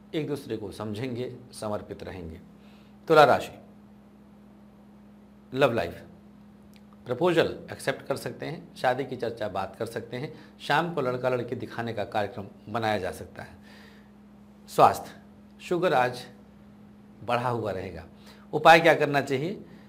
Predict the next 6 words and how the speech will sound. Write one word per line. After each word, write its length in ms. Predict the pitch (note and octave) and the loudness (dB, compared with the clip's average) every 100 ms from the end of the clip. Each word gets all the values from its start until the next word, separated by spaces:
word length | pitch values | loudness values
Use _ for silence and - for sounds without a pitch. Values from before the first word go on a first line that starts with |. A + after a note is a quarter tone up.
| - - - - | -20 -20 -2 10
आज 340 | E3 G#3 - - | 10 10 6 -6
उपाय 260 | D#3+ E3 F#3+ | 4 8 8
के 140 | G3+ | 6
तौर 240 | G3 F3+ E3+ | 2 2 2
पर 460 | F#3 G#3 - - - - - - - - - - - - - D3+ | 2 2 0 -12 -18 -20 -20 -20 -20 -20 -20 -20 -20 -20 -6 2
एक 340 | E3+ - - | 4 2 -6